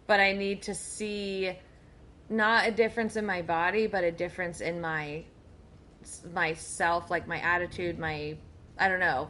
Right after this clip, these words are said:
happiness or something." And I went back, I looked at that clip, and I, it, oh my God, it was, like, painful. And I'm like, "You know what? I'm putting that in this,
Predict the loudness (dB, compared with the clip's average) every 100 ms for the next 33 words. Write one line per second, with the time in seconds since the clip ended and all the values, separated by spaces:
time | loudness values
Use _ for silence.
0 | -8 -2 2 2 2 -2 -2 -4 -6 -6
1 | -6 -4 -4 -2 -6 -12 -20 -20 -20 -4
2 | 2 4 6 4 4 0 6 6 6 4
3 | 2 0 0 2 2 2 2 2 -2 -14
4 | -4 -2 0 -2 -4 -8 -2 0 0 0
5 | 2 4 4 0 0 2 2 0 -2 -6
6 | -8 -10 -6 -4 -4 -6 -4 -2 -4 -8
7 | -20 -20 -8 2 4 6 2 2 2 4
8 | 6 6 6 2 2 0 -2 0 2 2
9 | 2 0 -2 -2 -4 -8 -14 -4 -2 -2
10 | -6 -12 -14